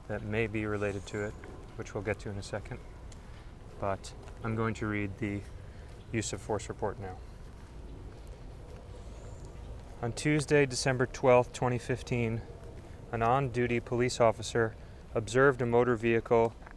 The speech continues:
in violation of the New York State Vehicle and Traffic Law.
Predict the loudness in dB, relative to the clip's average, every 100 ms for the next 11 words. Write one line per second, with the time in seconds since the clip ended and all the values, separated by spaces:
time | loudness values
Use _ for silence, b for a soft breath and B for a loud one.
0 | -8 2 6 6 6 4 0 -4 -2 -2
1 | 0 2 4 4 2 0 0 2 2 2
2 | 0 -2 2 2 2 -4 -4 -4